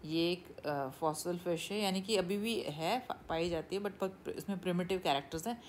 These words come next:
Latimeria में labyrinthine type of teeth जो है, they are found, राइट?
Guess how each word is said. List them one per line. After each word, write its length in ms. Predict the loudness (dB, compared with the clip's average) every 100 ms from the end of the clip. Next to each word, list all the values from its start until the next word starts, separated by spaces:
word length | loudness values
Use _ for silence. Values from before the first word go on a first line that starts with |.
| -16 0
Latimeria 600 | 4 6 6 8 8 8
में 180 | 6 4
labyrinthine 720 | 6 6 6 4 2 2 2
type 240 | 2 2 0
of 120 | -2 -2
teeth 220 | -6 -6 -6
जो 140 | -6
है, 220 | -4 -6 -8 -16 -18 -18 -20 -12 0
they 100 | 4
are 200 | 4 2 -4 -8 -4
found, 100 | -4 -6 -18 -20 -20 -20 -20 -20 -20 -20 -20 -20 -20 -20 -20 -20 -20 -20 -12 0
राइट? 220 | 0 0